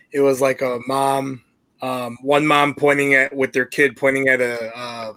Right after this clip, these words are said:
like, a Streets and Sanity type guy, you know, like, "Oh, make sure you stay in school so, you know, you, you don't end up like that guy." And then the other, it was another family, um, pointing at him like,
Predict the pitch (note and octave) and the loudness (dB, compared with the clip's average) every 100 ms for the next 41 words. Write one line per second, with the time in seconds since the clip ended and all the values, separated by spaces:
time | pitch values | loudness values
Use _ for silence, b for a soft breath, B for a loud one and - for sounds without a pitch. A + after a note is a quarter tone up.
0 | _ B2+ B2 - D3+ C3 C3 - B2+ B2+ | _ -12 -8 -4 -2 -4 -6 -2 0 0
1 | A#2+ B2+ A#2 - A#2+ A2+ A2+ A2 b b | -6 -8 -8 -10 -10 -8 -10 -12 b b
2 | b - C3+ C3 B2 B2+ C3 D#3+ D#3+ C3 | b -4 -2 0 0 0 2 6 6 4
3 | - _ D#3 D3+ D#3+ D3 C3+ D#3 D3 C3 | 0 _ 0 2 0 0 0 2 2 0
4 | - D#3 D#3 C#3 - C3 A#2+ A2+ _ _ | -2 0 2 2 0 0 0 -4 _ _
5 | _ C#3+ C#3+ C3+ B2 A2+ _ _ C#3+ C#3+ | _ -2 2 2 2 -4 _ _ -6 -2
6 | C#3+ D3 C#3+ C#3 C3+ C3+ A#2+ C3 D#3+ D3+ | 0 0 0 0 -2 -2 0 2 2 2
7 | C3 B2 B2 C3 B2+ B2+ _ - B2+ C#3+ | 2 2 2 0 -2 -8 _ -6 0 2
8 | D#3 C3+ C3+ B2+ C#3+ F#3+ F#3 - C3 A#2 | 2 0 0 0 2 4 2 2 0 0
9 | A2+ G#2+ G2+ G#2 b b b _ _ - | -2 -8 -8 -12 b b b _ _ -4
10 | C#3 B2 A#2+ - C#3+ C3+ C3 B2+ B2+ C3 | 0 0 -2 0 2 4 4 2 2 2
11 | B2 B2 A#2+ | 2 2 0